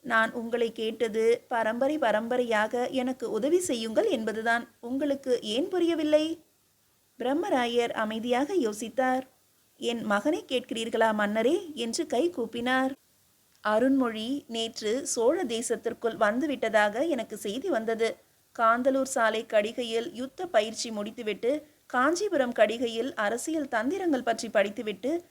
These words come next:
சோழ தேசத்தின் எல்லா எல்லைகளிலும் தங்கி இருந்து பார்த்துவிட்டு, நேற்று இரவு தனியனாய் சோழ தேசத்தின் எல்லையில் கால் வைத்து விட்டதாய்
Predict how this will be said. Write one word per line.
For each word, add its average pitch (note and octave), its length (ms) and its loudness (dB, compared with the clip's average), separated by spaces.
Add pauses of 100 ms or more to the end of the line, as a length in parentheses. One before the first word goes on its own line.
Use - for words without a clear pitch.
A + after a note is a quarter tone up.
(140)
சோழ A#3+ 420 2
தேசத்தின் A3+ 640 -4
எல்லா A3+ 440 0
எல்லைகளிலும் A#3+ 800 0
தங்கி C4 320 -2
இருந்து A3 340 -2
பார்த்துவிட்டு, G#3+ 720 0 (240)
நேற்று C#4 440 -2
இரவு A3+ 520 2
தனியனாய் A3 640 -2
சோழ D#4 420 0
தேசத்தின் A3+ 560 -4
எல்லையில் A3+ 540 -2
கால் C4+ 300 2
வைத்து C4 280 -4
விட்டதாய் G#3+ 520 2